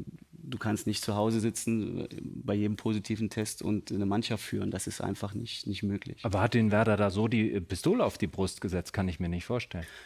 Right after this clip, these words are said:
Speaker 1: Nein, das war ja die Angst davor, dass ich halt gesagt hab, für mich, ich, ich will unbedingt dabei bleiben und, ähm, ich, äh,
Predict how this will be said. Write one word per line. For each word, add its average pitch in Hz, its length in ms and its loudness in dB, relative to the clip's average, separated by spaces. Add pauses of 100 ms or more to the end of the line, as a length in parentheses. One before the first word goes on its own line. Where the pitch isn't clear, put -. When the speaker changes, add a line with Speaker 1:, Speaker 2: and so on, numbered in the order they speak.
(100)
Speaker 1:
Nein, 117 340 4
das 101 200 -2
war 110 100 4
ja 110 100 6
die 107 140 4
Angst 113 320 0
davor, 110 280 2
dass 101 200 0
ich 110 180 0
halt 110 200 2
gesagt 98 360 -2
hab, 104 140 -2
für 101 140 -2
mich, 113 300 0
ich, - 220 -4
ich 104 140 -4
will 113 120 2
unbedingt 117 500 4
dabei 110 300 4
bleiben 101 360 2
und, 95 320 -2
ähm, 95 300 0
ich, - 420 -6
äh, - 80 -6